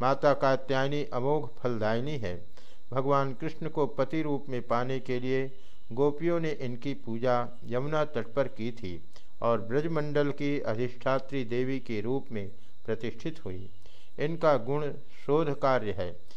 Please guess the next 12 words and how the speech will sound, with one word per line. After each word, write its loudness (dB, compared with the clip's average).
इसीलिए 2
इस -2
वैज्ञानिक 0
युग 0
में 0
कात्यायनी 2
का 2
महत्व 0
सर्वाधिक 0
हो -2
जाता 0
है। -2